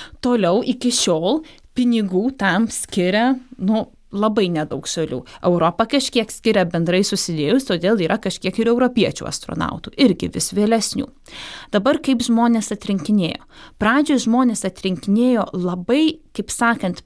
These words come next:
pilotus karinius. Todėl, kad ten tuos laivus dar gerok-, dar ten, dar kažkiek ir pilotavimo, ir įgūdžių reikėjo, ir apskritai, nu,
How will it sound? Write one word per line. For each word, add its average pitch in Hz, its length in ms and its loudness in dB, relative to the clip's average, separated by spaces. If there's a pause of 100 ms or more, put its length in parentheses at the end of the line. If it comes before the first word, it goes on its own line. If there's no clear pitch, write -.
pilotus 214 640 0
karinius. - 640 0 (300)
Todėl, 233 300 2
kad 226 200 -2
ten 214 120 2
tuos 208 240 -2
laivus 190 240 0
dar 190 200 0
gerok-, 196 380 0
dar 196 220 2
ten, 190 160 2
dar 226 160 0
kažkiek 269 400 0
ir 180 140 -6
pilotavimo, 170 600 -2
ir - 120 -10
įgūdžių 320 460 0
reikėjo, 277 500 0
ir 359 160 2
apskritai, 269 520 -4
nu, 277 340 0